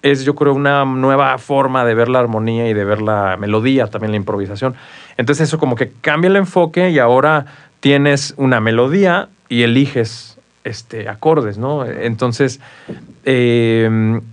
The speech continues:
y puede ser cualquier melodía, o sea, realmente la melodía que tú quieras.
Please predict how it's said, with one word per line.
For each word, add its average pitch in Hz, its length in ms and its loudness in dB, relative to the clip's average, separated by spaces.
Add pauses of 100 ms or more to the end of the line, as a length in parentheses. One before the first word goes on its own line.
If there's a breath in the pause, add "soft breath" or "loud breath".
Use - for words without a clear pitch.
(180)
y 151 120 2
puede 185 200 2
ser 214 200 0
cualquier 165 960 0
melodía, 127 560 2
o 110 60 -4
sea, 135 120 0
realmente 156 340 0
la 156 80 2
melodía 131 300 0
que 143 100 -4
tú 143 120 -8
quieras. 143 260 0